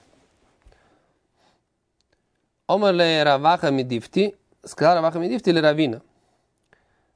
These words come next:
Ва хай Тана, вот Тана, ло дариш дае, не толкует дае. Ва фальгав делой мафрих кальвахомер.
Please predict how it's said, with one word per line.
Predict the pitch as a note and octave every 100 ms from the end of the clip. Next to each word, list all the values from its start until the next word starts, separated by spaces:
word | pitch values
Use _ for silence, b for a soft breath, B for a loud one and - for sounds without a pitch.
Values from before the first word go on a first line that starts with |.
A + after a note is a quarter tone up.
| _
Ва | B2 E3+ F#3+
хай | D#3 E3 E3+
Тана, | C3+ A2+
вот | B2 D#3+ - _ _
Тана, | - C3+ A#2 B2+ -
ло | D3 E3
дариш | G#3 E3+ D#3 D3+
дае, | D#3+ D3 C#3 A2+ A2+
не | A#2+ E3+
толкует | F#3 E3+ F3 E3
дае. | C#3 A2+ G#2+
Ва | B2
фальгав | C#3 F3+
делой | F3+ F#3+ G#3
мафрих | G#3 G3+ G3
кальвахомер. | - G3 G3+ A#3+ A#3+